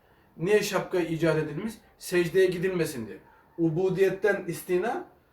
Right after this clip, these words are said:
ve küfre benzemeye emare olarak kabul ediyormuş şeriat ecnebilerin adetlerini abi. Yani o manada hüküm olmasa dahi hüküm olarak kabul ediyormuş.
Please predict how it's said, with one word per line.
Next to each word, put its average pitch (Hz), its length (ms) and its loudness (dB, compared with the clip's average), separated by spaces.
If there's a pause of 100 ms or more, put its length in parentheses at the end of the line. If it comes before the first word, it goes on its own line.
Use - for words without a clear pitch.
(160)
ve 185 160 0
küfre 208 480 4
benzemeye 190 560 4
emare 185 480 2
olarak 190 360 2
kabul 165 240 0
ediyormuş 156 480 0 (280)
şeriat 160 480 2 (400)
ecnebilerin 160 600 2
adetlerini 135 640 -4
abi. 104 160 -10 (960)
Yani 156 280 2
o 175 80 2
manada 190 400 2
hüküm 190 360 0
olmasa 214 440 2
dahi 220 300 0 (220)
hüküm 214 260 2
olarak 190 320 4
kabul 160 240 0
ediyormuş. 151 400 -2